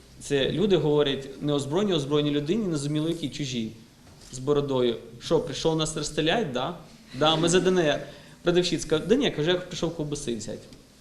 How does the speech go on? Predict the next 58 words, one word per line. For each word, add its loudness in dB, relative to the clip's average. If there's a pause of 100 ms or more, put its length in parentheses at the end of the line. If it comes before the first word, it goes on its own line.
(380)
А -8
каже, 0
«Та -4
ні, 0
чого 0
ж, -6
розстрілюю», 4
каже, -2
«Степановна, 2
ти -6
ж -8
теж 4
за 2
Д -2
Н -2
Р?» -6
Каже, -8
«Да», 4
каже, -4
«от 0
ми 0
вдвоєм 0
розстрілюємо». -4 (600)
Я 2
кажу, 2 (140)
«Дайте 2
мені 2
ковбаси, 2
я 2
просто -4
піду». -4
І -2
він 0
каже, 0
«Ну 2
ладно». 0 (180)
І 4
вона 2
мені 2
допомогла -2
вибити -4
справді -2
свіжу -4
ковбасу. -4
Каже, -2
«У -2
мене 0
теж -4
є 0
син -2
такий, -6
як -8
твого -4
віку». -6 (760)
Це -2
милі 4
люди 2
насправді. -6